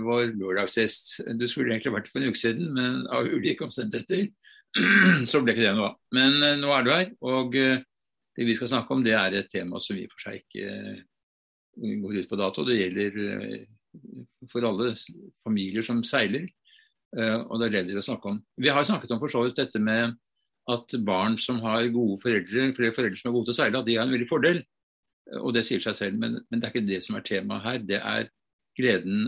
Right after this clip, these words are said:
over å seile sammen i et prosjekt eller en-, enkeltting, og, og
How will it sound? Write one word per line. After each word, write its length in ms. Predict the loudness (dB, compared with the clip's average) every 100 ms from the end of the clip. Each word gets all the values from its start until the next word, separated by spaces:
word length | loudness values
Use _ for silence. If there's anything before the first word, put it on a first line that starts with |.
| -4
over 240 | -6 -4
å 120 | -4 -6
seile 380 | -4 -4 -4 -6
sammen 460 | -4 -4 -4 -4 -6
i 300 | -6 -4 -6
et 380 | -8 _ _ -12 _ _ _
prosjekt 560 | -8 -4 -4 -6 -6 -4
eller 300 | -2 -4 -6 -12 -20 _ -14
en-, 140 | -14 -14 -10 -8
enkeltting, 480 | -6 -6 -6 -4 -4
og, 240 | -4 -6 -10 _ _ _ -4
og 160 | -2